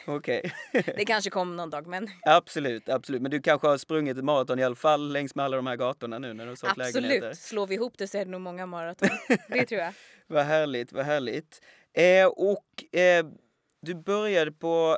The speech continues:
Speaker 1: eh, Svensk Fastighetsförmedling, och det var också ett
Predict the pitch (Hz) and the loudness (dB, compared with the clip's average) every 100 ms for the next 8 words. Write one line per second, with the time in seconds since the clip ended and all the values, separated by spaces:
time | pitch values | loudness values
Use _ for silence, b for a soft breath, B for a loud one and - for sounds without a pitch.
0 | - 143 139 135 127 127 123 127 - 185 | 2 2 4 2 2 0 -2 -6 -10 -4
1 | 160 123 - 147 - 123 - 117 110 104 | -4 -4 -6 -6 -4 -6 -6 -8 -6 -4
2 | 101 92 110 147 156 - 143 139 107 131 | -6 -6 -6 -6 -6 -2 -2 -4 -8 -6
3 | 156 147 156 170 - 131 120 117 - - | -2 0 0 -2 -4 -2 -2 -2 -10 -20